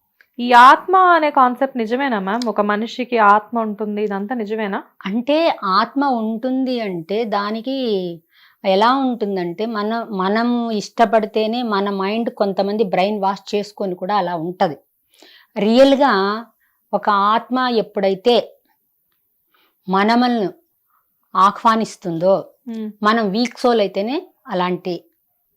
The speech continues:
Speaker 2: సోల్ మనం యూజ్ చేసుకుంటాయి. కానీ ఒక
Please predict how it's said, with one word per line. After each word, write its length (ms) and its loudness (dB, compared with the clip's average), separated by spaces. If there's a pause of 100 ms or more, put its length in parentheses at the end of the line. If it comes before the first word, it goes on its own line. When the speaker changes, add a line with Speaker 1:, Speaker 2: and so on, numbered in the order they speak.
(180)
Speaker 2:
సోల్ 360 4
మనం 440 -4
యూజ్ 280 -2
చేసుకుంటాయి. 520 -10 (1300)
కానీ 540 4 (400)
ఒక 200 4